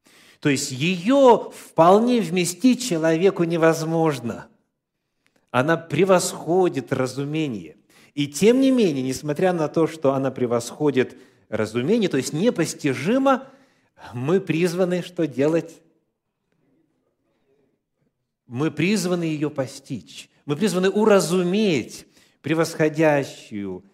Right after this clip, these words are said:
разумение. Эта любовь, она непостижима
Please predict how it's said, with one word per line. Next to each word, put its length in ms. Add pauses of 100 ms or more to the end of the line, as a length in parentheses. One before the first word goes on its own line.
(140)
разумение. 920 (480)
Эта 220
любовь, 440
она 500
непостижима 1160